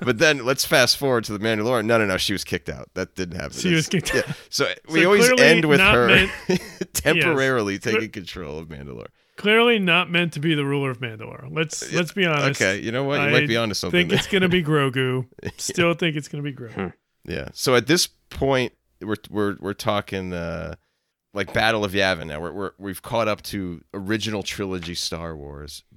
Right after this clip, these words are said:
Speaker 1: Bo-Katan, last we saw in Rebels, was put in, in control of the Darksaber, ruler of Mandalore, but the Empire wasn't having it. I think that's all we could basically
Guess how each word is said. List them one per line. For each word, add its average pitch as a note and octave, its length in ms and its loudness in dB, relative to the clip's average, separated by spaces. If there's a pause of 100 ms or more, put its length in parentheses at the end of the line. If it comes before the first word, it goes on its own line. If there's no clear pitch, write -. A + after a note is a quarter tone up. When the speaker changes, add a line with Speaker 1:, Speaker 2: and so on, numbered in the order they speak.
Speaker 1:
Bo-Katan, F2 880 -4 (540)
last G#2 340 -2
we A#2 80 -2
saw F2+ 600 0
in F2+ 200 -6
Rebels, F2+ 500 -2
was F2+ 180 -6
put - 320 -6
in, F2 360 -10
in G2 180 -8
control C#3 580 -4
of G#2+ 120 -6
the F2+ 60 -8
Darksaber, C#3 800 -6 (500)
ruler B2 340 2
of F#2+ 80 -2
Mandalore, E2+ 680 -6 (720)
but F#2+ 320 0 (100)
the G2 160 0
Empire G2 420 2
wasn't E2+ 320 -2
having D2+ 360 -6
it. G1+ 100 -14
I D#2+ 60 -10
think A#2 160 -2
that's A2 160 0
all B2+ 120 4
we A#2+ 120 0
could G#2 120 -4
basically F2 560 -2